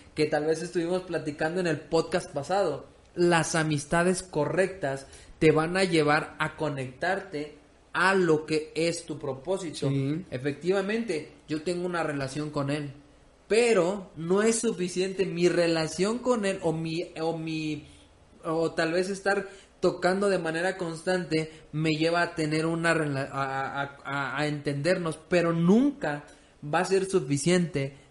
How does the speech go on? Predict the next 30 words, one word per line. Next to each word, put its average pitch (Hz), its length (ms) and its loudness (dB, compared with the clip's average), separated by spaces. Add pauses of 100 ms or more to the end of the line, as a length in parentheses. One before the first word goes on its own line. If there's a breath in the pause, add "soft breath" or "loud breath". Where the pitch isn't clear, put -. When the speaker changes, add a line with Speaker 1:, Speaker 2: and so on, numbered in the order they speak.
Speaker 1:
tener 151 400 0
este, 151 1040 -2 (960)
pues 160 200 -2
esa 220 200 4
relación, 185 560 2
¿no? 143 120 2
Speaker 2:
Sí. 131 180 -4 (100)
Speaker 1:
Siempre 233 560 4
tenemos 208 440 0
que 180 120 0
buscar 175 720 -2 (460)
renovarnos. 151 1300 -2
Speaker 2:
Sí, 147 140 -4
una 143 240 -2
renovación. 127 680 -6
Speaker 1:
Porque 160 640 0
si 165 240 -6
no, 202 480 -2 (360)
la 160 280 2
verdad 165 240 2
es 196 100 0
que 233 200 0
nos 180 180 0
vamos 208 300 -2
a 214 40 -2
estancar. 196 640 -4 (300 loud breath)
Y 156 120 2
es 190 180 2
ahí 202 220 2
donde, 196 400 -2